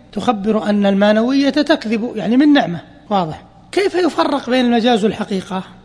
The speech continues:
يفرق بينهما بسياق الكلام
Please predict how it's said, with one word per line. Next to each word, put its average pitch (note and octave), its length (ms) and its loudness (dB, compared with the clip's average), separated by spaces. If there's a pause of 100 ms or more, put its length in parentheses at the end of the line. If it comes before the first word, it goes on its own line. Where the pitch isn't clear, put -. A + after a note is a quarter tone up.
(160)
يفرق B3 500 -2
بينهما A3 680 0 (320)
بسياق G3 680 -2
الكلام G3+ 800 -6